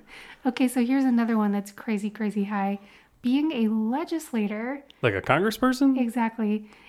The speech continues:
Speaker 1: Is three hundred and fifty-four times more likely than the population at large. Um, so yeah, if, if mom is in Congress, you're three hundred fifty times more likely to follow her footsteps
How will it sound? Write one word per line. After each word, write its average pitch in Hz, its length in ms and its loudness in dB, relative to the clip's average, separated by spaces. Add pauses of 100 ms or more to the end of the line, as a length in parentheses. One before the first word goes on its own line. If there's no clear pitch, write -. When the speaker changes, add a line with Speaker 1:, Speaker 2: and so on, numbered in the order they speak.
(140)
Speaker 1:
Is 233 320 0 (320)
three 294 320 4
hundred 262 380 2
and 208 220 0
fifty-four 240 800 -2
times 196 460 -2
more 208 140 0
likely 202 400 -4
than 202 140 -2
the 202 80 0
population 214 560 -2
at 226 120 -4
large. 247 480 -6 (500)
Um, 202 460 0 (520)
so - 180 0
yeah, 214 300 4
if, - 340 -14 (140)
if 233 120 2
mom 220 640 4 (460)
is 226 120 0
in 226 160 6
Congress, 214 600 2
you're 202 120 2
three 233 240 2
hundred 220 260 4
fifty 220 260 -2
times 208 380 2
more 214 140 4
likely 208 340 2
to 214 60 -2
follow 214 260 -2
her 202 160 -2
footsteps - 680 -8